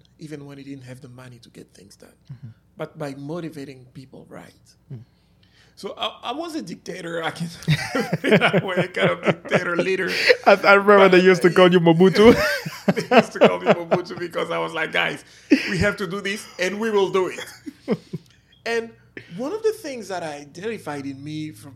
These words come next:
Speaker 1: very long time is that when I decide to do something, we'll do it.
Speaker 2: Hmm.
Speaker 1: And one of the things that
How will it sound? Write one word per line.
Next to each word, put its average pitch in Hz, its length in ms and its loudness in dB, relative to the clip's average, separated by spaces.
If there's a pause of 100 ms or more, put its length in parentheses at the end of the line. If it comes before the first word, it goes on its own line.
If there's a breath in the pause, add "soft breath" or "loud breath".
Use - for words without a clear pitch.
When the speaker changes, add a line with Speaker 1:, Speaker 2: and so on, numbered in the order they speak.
Speaker 1:
very 170 400 -10
long 143 320 -12
time 156 380 -14
is 139 100 -18
that 143 300 -14 (420 soft breath)
when 214 220 -8
I 254 40 -6
decide 226 440 -12
to 214 60 -20
do 208 140 -18
something, 214 480 -20
we'll 151 200 -16
do 139 180 -20
it. - 100 -20 (320)
Speaker 2:
Hmm. 123 160 -10 (960)
Speaker 1:
And 208 260 -10
one 262 180 -8
of 339 80 -12
the 330 100 -10
things 240 360 -14
that 170 340 -8